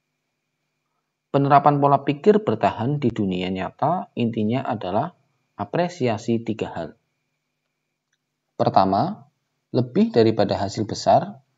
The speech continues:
saya ingin kuat secara finansial. Dan jika saya kuat, saya bisa berpikir mendapat hasil terbesar. Karena saya akan bisa bertahan cukup lama,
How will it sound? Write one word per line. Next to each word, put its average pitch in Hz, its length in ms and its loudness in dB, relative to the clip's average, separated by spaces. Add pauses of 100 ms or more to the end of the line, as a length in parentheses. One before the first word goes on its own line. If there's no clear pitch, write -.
(240)
saya 104 320 -2
ingin 175 320 -2
kuat 123 400 0
secara 165 320 -2
finansial. 107 720 -2 (720)
Dan 98 160 -4
jika - 240 -4
saya 87 320 -4
kuat, - 480 2 (320)
saya - 320 -4
bisa 156 320 2
berpikir 147 720 -4
mendapat 104 480 0
hasil 135 320 -4
terbesar. - 560 -8 (1040)
Karena 107 280 0
saya 185 360 0
akan 127 160 0
bisa 104 240 -4
bertahan 180 400 -2
cukup 123 320 -4
lama, 104 400 -4